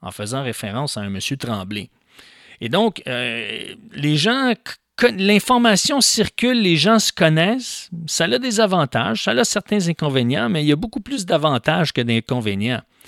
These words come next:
Et, et c'est beaucoup plus facile, par exemple, faire bouger les choses dans des plus petits centres.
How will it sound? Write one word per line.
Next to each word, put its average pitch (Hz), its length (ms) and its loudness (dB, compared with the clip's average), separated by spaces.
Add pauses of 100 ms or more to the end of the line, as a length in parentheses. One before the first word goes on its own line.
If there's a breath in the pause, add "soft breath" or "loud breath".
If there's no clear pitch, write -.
(460 soft breath)
Et, 120 680 -4
et 131 60 -2
c'est 139 200 2
beaucoup 180 280 -4
plus 214 180 2
facile, 190 580 4
par 131 140 0
exemple, 120 540 -2 (100)
faire 147 360 2
bouger 123 340 2
les 117 140 4
choses 147 400 0
dans 113 180 -4
des 101 120 -4
plus 160 180 -4
petits - 160 -6
centres. - 500 -6